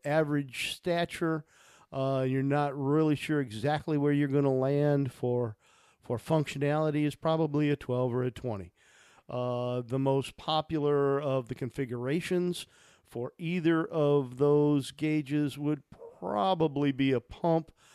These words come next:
uh, unless you want to drift to something that doesn't require, uh, manual intervention to, to jack a shell. Um, you know, if you want the automatic, then go to the automatic. It's, it's,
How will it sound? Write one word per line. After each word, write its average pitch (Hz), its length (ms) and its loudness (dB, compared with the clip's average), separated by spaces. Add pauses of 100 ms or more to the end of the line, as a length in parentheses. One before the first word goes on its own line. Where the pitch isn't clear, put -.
(220)
uh, 131 440 2
unless 143 600 2
you 147 100 0
want 139 200 4
to 135 80 2
drift 131 340 2
to 139 100 -2
something 135 460 -2
that 131 140 0
doesn't 131 300 -2
require, 127 640 -2 (420)
uh, 120 300 -6
manual 139 480 2
intervention 131 720 -2
to, 127 400 -2
to 135 160 -4
jack 131 360 -4
a 123 40 -6
shell. 107 460 -4 (600)
Um, 117 400 -6
you 120 100 -2
know, 120 80 -2
if 117 120 -6
you 127 100 0
want 131 240 0
the 151 120 0
automatic, 139 580 -2
then 139 120 -4
go 170 200 0
to 170 100 0
the 190 140 0
automatic. 185 560 -2
It's, 117 160 -10
it's, 139 280 -8